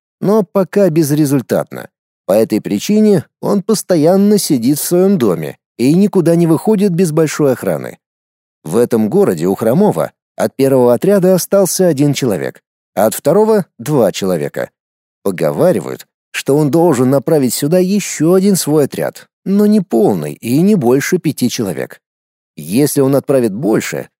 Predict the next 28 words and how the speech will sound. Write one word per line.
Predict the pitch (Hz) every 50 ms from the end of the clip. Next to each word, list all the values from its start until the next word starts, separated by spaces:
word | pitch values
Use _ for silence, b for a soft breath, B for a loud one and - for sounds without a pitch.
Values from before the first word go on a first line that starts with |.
| _ _
то | - 196 190
ослабит | 170 - - 170 185 185 170 160 -
свои | - 165 165 160
позиции | 135 - 127 120 120 170 196 175 - 165 160
в | 131
северном | - - 151 147 143 147 143 160 170 185
городе, | 185 196 185 113 85 73 - 67 62 - _ _ _ -
а | 90 98 110
от | 107 -
него | 131 127 139 143 185 190 135
дорога | 110 120 127 151 180 190 165 120 120
займёт | 110 107 143 151 165 185 180 143 -
три | - 170 196
дня. | 170 131 107 87 67 60 - _ _ _ _ _ _ _ -
Порталы | 104 101 98 - - 190 202 175 101 85 78
временно | 76 123 160 185 185 185 180 185
не | 180 185 190
работают, | 190 196 175 139 98 80 - 69 62 - - _ _ _ _
поэтому | - 110 123 131 - - 143 143 127
время | 104 135 196 196 143 107 104
разобраться | 107 110 120 139 127 143 160 143 - - 131
с | - -
его | 131 135 135 135
людьми | 127 127 120 107 139 190 185 131
тут | - - - 214 220 175 - - _ _ _ -
есть. | 143 156 175 202 151 87 60 57 - - - - _ _ _ _ _ _ _ _ _ _ _ _ _ _ _ -
Я | 80 80 107 139 156
задумался. | 139 131 165 160 151 170 220 196 127 104 87 - - - 67 60